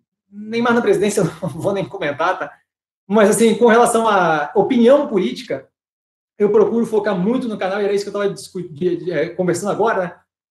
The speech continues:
Fato, eu analiso fato. É, eu, eu deixo minha opinião de lado sobre qualquer uma dessas coisas, não importa o que, o que eu quero que aconteça, importa é, é, é a análise de pra onde eu acho que vai.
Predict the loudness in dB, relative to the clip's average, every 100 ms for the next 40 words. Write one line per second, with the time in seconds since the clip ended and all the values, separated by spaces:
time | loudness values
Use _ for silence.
0 | _ _ _ -2 0 -2 -12 _ 0 0
1 | -2 -6 -12 -12 _ -6 -2 0 2 2
2 | 2 0 -2 -2 -2 -2 0 0 0 -4
3 | -6 -6 -2 0 2 0 -2 -8 -2 -2
4 | 0 -10 _ _ _ -2 4 6 4 2
5 | 2 2 2 -4 -6 -8 -10 -12 -10 -12
6 | -2 -2 2 4 4 0 -4 -6 -8 -12
7 | -2 -2 0 -2 -4 -6 2 2 2 0
8 | 0 0 0 -2 -2 -6 -4 0 2 2
9 | 0 0 0 0 -2 -10 -10 -10 -12